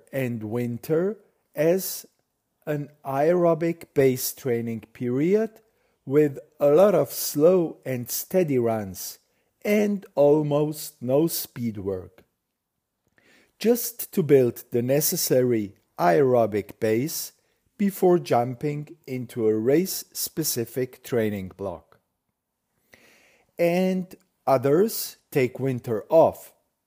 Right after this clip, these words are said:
In the last few days, I reached out to quite some runners and learned that many of you take a running break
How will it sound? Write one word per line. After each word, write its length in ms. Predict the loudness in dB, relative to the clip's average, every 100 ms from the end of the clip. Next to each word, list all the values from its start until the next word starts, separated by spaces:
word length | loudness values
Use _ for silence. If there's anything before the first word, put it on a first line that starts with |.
| _ _ _ _ _ _ _ _ _
In 220 | -6 0
the 100 | 4
last 460 | 6 4 0 -6 -10
few 320 | -4 0 2
days, 540 | 4 4 4 -2 -6 -12 _
I 140 | 2
reached 580 | 2 4 2 0 -4 -12 -2
out 460 | 2 4 2 -4 -12
to 100 | -10
quite 420 | -6 0 2 2
some 300 | 0 0 0
runners 760 | 2 4 4 2 0 -2 -8 -16 _ _ _ _ _
and 400 | -2 0 2 4
learned 520 | 6 4 2 -2 -6 _ _ _ _ _ _
that 380 | 4 4 2 -8 -6
many 760 | -2 2 4 4 4 0 0 -4
of 300 | 0 0 0
you 400 | -8 -4 -2 -2 -6 _
take 300 | -4 -2 -2
a 100 | -4
running 460 | 0 0 0 -2 -6
break 460 | 0 0 0 -4